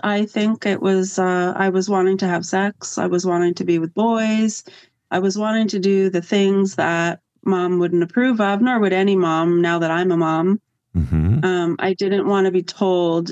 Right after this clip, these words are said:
Speaker 1: you know, I just wanted to do whatever the heck I wanted to do at that point without any repercussions. And
Speaker 2: And what would the
Speaker 1: so, um,
Speaker 2: repercussions have been if you had gone on a date with a boy, which is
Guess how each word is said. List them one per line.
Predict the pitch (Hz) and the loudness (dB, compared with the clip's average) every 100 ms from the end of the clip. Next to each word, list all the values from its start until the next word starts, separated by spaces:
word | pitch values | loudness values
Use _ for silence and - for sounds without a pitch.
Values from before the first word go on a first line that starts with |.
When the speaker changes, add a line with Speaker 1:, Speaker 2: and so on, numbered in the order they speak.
| - | -2
Speaker 1:
you | 175 | 0
know, | 170 165 165 | 2 0 0
I | 208 | 0
just | 208 220 | 0 -2
wanted | 285 254 | -2 0
to | 220 | 2
do | 220 | 2
whatever | 208 202 | 2 2
the | 190 185 | 0 -2
heck | - 180 - | -4 -6 -2
I | 170 | 0
wanted | 165 190 226 190 | 2 2 2 0
to | - | -2
do | 170 160 156 180 - - - _ | -2 0 0 -2 -6 -20 -20 _
at | - 190 | -6 -2
that | 180 165 | -2 -4
point | - 202 165 165 - - | -4 -2 0 -2 -4 -4
without | 190 185 175 | -2 -2 0
any | 180 180 165 | 0 2 2
repercussions. | 180 170 - - 196 - 147 143 156 - | 0 -2 -6 -4 -2 -2 -2 0 -2 -4
And | - 175 170 170 170 _ _ _ _ _ - | -2 2 2 0 -2 _ _ _ _ _ 2
Speaker 2:
And | 151 | 4
what | 147 196 | 4 4
would | 202 190 | 4 4
the | |
Speaker 1:
so, | 180 | 4
um, | |
Speaker 2:
repercussions | 151 170 170 185 165 156 165 139 | 2 2 0 0 0 0 -2 -2
have | 139 110 | -2 -2
been | 92 117 101 92 95 - - - | 0 0 0 -2 -4 -8 -16 -2
if | 110 117 | 0 2
you | 143 | 2
had | 131 110 90 | 2 0 0
gone | 110 131 143 135 | 0 0 -4 -4
on | 110 113 | -2 -2
a | |
date | 110 110 104 101 | 0 2 0 0
with | 98 90 | -4 -4
a | 87 | -4
boy, | 82 87 73 | -2 -2 0
which | 85 156 | -2 0
is | 175 | -2